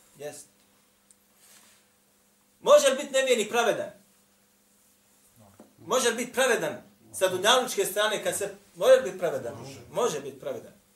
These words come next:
Speaker 1: Ali kod Allaha Đelešanuhu, je li on najveći nasilnik ili nije?
Speaker 2: Jest.
Speaker 1: Jest. Zašto? Jer mu širk,
Speaker 2: Širk.
Speaker 1: širk čini. Stoga ovdje ova vrsta, znači, "Wal kafiruna humu zalimun",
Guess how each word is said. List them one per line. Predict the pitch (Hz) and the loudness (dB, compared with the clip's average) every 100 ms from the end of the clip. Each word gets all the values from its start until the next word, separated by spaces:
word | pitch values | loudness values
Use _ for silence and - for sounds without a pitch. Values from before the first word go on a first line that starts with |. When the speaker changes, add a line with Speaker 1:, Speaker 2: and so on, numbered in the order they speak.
| - _ _ - - - | -20 _ _ -20 -20 0
Speaker 1:
Ali | 180 226 | 6 6
kod | 226 233 | 6 4
Allaha | 240 285 330 285 262 | 6 8 8 8 8
Đelešanuhu, | 254 240 233 285 320 330 294 247 | 8 6 6 6 6 6 6 6
je | 220 | 8
li | 294 | 8
on | 302 | 8
najveći | 311 320 311 302 | 8 4 2 0
nasilnik | 277 302 302 269 247 240 | 4 6 6 0 -2 0
ili | 240 | 0
nije? | 247 185 - - | 2 0 0 -8
Speaker 2:
Jest. | 104 101 - | -16 -16 -14
Speaker 1:
Jest. | 127 147 - - | -6 -4 -4 0
Zašto? | 165 302 - - - - _ _ _ | 4 4 4 -2 -4 -12 _ _ _
Jer | 139 196 214 | -2 -2 -2
mu | 214 - - _ _ _ _ _ - | -6 -8 -16 _ _ _ _ _ -16
širk, | - 214 247 123 - | -8 -4 -4 -6 -16
Speaker 2:
Širk. | 127 - _ _ _ _ _ | -20 -20 _ _ _ _ _
Speaker 1:
širk | - 185 160 - | -14 -12 -12 -12
čini. | 120 110 - _ _ _ _ _ _ _ _ _ _ _ _ - | -16 -18 -20 _ _ _ _ _ _ _ _ _ _ _ _ -14
Stoga | - 208 214 214 | -6 -2 4 6
ovdje | 262 285 269 | 8 8 10
ova | 277 254 262 | 8 8 8
vrsta, | 294 - 247 220 | 8 6 2 2
znači, | 208 196 233 240 | 2 2 2 2
"Wal | 226 214 | 2 4
kafiruna | 254 254 220 240 247 | 2 4 6 6 6
humu | 233 202 | 2 2
zalimun", | 214 247 226 240 294 311 | 4 6 6 8 8 8